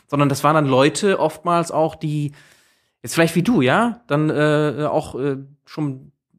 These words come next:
was mit Daten gemacht haben, Entwicklung, Engineers waren. Und das kommt jetzt zunehmend auch. Das sehe ich jetzt gerade so im letzten Jahr ganz krass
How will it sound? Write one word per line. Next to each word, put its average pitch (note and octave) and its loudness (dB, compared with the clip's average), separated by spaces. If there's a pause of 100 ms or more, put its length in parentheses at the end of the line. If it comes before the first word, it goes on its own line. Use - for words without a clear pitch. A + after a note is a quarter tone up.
(180)
was D3 -4
mit D#3 -2
Daten D#3 0
gemacht D3 -2
haben, A2+ -6
Entwicklung, C#3 -6
Engineers D#3 0
waren. A2+ -2 (920)
Und C#3 -4
das C#3 0
kommt G#3+ 0
jetzt A3 -2
zunehmend G3+ -2
auch. C#3 0
Das C#3+ -6
sehe E3+ 2
ich E3+ -10
jetzt F3 -6 (100)
gerade D#3+ 2
so D#3 -2
im D3 0
letzten D3+ -2
Jahr C#3+ 2
ganz D#3+ -2
krass - -4